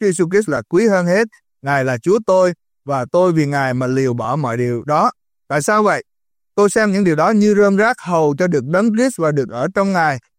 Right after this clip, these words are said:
Được sự công bình, không phải công bình của tôi bởi luật pháp mà đến, bèn là bởi tin đến Đấng Christ mà được." Tức là sự công bình đến bởi Đức Chúa Trời và đã lập nên trên Đức Tin.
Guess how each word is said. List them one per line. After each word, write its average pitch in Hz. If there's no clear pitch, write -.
Được 156
sự 143
công 220
bình, 151
không 196
phải 143
công 196
bình 147
của 143
tôi 190
bởi 143
luật 151
pháp 202
mà 143
đến, 170
bèn 147
là 135
bởi 127
tin 214
đến 202
Đấng 214
Christ 254
mà 156
được." 135
Tức 214
là 143
sự 113
công 165
bình 127
đến 196
bởi 139
Đức 165
Chúa 190
Trời 127
và 113
đã 120
lập 139
nên 123
trên 113
Đức 131
Tin. 110